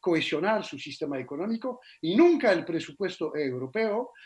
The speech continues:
hizo el trabajo necesario para ayudar a estos países. Ayudó a estos países, pero no lo suficiente para poder ponerse en la situación de Alemania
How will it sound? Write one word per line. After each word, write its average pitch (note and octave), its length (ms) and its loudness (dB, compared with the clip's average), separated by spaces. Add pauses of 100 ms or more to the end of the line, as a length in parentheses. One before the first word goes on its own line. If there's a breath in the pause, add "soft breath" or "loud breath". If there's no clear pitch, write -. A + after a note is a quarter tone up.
(100)
hizo B3+ 340 4
el E3+ 120 2
trabajo D#3+ 400 0
necesario F#3 560 -2
para D3 240 -2
ayudar D3 420 2 (320 loud breath)
a C3 80 -2
estos C#3 300 -2
países. A2 600 -8 (260 soft breath)
Ayudó A#3+ 400 4
a E3 40 4
estos - 240 -6
países, C3+ 400 -6
pero C3 180 -2
no G3 180 2
lo F#3+ 120 0
suficiente F#3+ 680 -6
para D3+ 280 -6 (320 soft breath)
poder E3+ 380 0
ponerse F3 560 -4 (280 loud breath)
en F#3 160 0
la D#3 100 0
situación D3+ 600 -4
de C#3 100 -2
Alemania E3 580 0